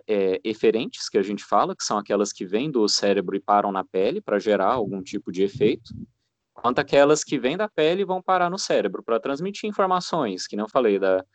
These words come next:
do tato, da dor, da temperatura. E aí, com certeza, assim, considerando essa comunicação de ida e volta, é, a pele acaba sendo um órgão muito sensível,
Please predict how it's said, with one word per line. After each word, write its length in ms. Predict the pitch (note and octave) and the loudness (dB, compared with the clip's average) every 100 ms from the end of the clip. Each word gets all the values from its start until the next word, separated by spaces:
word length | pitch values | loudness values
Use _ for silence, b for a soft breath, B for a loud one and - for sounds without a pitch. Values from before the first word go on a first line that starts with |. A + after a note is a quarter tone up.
| _ - | _ -12
do 100 | F2+ | -4
tato, 480 | F#2 G#2 C#3+ - | 2 4 2 0
da 120 | F#2 F2 | -4 -4
dor, 520 | F2+ A2 D3 C3+ G2+ | 0 4 6 6 4
da 100 | F#2 | -2
temperatura. 1080 | F2+ F2 F#2 E2+ F#2+ B2 D3+ B2 F#2 F2 - _ - | -6 -6 -6 -6 -6 -4 0 2 2 -2 -8 _ -10
E 160 | G2 G#2 | 0 4
aí, 240 | G#2+ A2 | 4 4
com 200 | C3 C3 | 0 -2
certeza, 640 | D#3 E3+ D3 A2 C#3 G3+ C#3+ | -2 0 0 0 -2 0 -2
assim, 300 | A#2+ B2 G#2+ | -2 -4 -6
considerando 640 | G2 G#2 G#2 G#2 G#2+ A2+ | -6 -2 0 2 2 0
essa 540 | G2 - G2+ F#2 E2+ F2 - - - - | -2 0 2 2 -2 -8 -18 -20 -20 -6
comunicação 720 | A2 A2+ G#2+ G2 - C#3+ D3+ | -2 -2 0 0 0 -2 -4
de 200 | G2+ A2+ | -6 -4
ida 160 | D#3 | -2
e 80 | G#2+ | -2
volta, 520 | F#2 A#2 G3 - F#2 - _ _ | 0 0 -2 -6 -10 -10 _ _
é, 140 | F2+ | -4
a 100 | F2+ | -4
pele 280 | F#2 G#2 B2+ | 0 0 2
acaba 340 | C3+ B2+ C3 | 0 0 0
sendo 320 | D#3 - C3+ C#3+ | -2 -4 -4 -2
um 80 | |
órgão 300 | A2+ G#2+ G2+ | 0 0 -2
muito 260 | G2+ G2+ G2 | -6 -8 -8
sensível, 720 | - G2+ - G2+ F#2 F2 E2 | -8 -6 -6 -6 -6 -8 -10